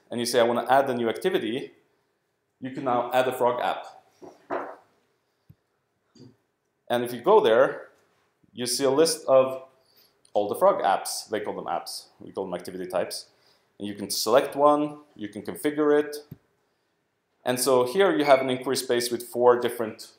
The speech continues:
Frog activities. And if we look in, uh, open two students, um, it's even totally different 'cause they have kind of like a document model. But here you have the rich text editor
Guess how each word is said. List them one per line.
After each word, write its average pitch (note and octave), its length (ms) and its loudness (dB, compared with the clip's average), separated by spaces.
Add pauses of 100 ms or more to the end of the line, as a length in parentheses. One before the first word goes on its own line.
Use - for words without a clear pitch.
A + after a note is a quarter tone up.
Frog A2 340 -2 (320)
activities. B2+ 720 -12
And A#2+ 120 -6
if A#2+ 100 -10
we B2 140 -8
look D3+ 240 -6
in, C3 340 -8
uh, B2+ 220 -12
open B2+ 300 -6
two C#3+ 140 -10
students, C3+ 640 -12 (600)
um, A#2 480 -2 (240)
it's C3 160 -8
even F#3 140 -6
totally D#3 240 -2
different C3+ 240 -6
'cause B2+ 80 -10
they C3+ 80 -4
have D#3+ 160 2
kind D3 160 -4
of A#2+ 40 -6
like A2 140 -4
a G#2 140 -10
document A#2+ 560 2
model. F2 320 -6 (400)
But B2+ 100 -6
here E3 260 -2
you C#3+ 100 -4
have B2+ 340 4
the A#2 80 -6
rich C3 240 -6
text - 260 -6
editor F3+ 640 -4